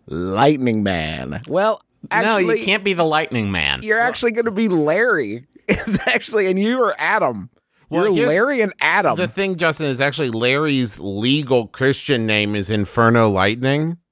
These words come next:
Speaker 3: and he
Speaker 2: Yeah.
Speaker 3: goes by
Speaker 1: Okay, so
Speaker 3: Larry.
Speaker 1: he ha-, so he had to change it.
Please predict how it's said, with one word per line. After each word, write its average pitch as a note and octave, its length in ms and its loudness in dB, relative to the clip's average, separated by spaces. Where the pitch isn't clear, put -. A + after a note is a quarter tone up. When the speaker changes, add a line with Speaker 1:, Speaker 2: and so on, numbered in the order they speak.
Speaker 3:
and A2+ 120 -8
he A2+ 100 0
Speaker 2:
Yeah. A2 220 2
Speaker 3:
goes D#3+ 140 0
by A2+ 180 0
Speaker 1:
Okay, F#3+ 140 0
so C3+ 60 2
Speaker 3:
Larry. D#3 180 0
Speaker 1:
he D#3 40 0
ha-, D#3+ 180 -2
so D#3 200 -2
he D#3 120 2
had D3 220 0
to A#2+ 80 -4
change E3 420 -2
it. F2+ 240 -4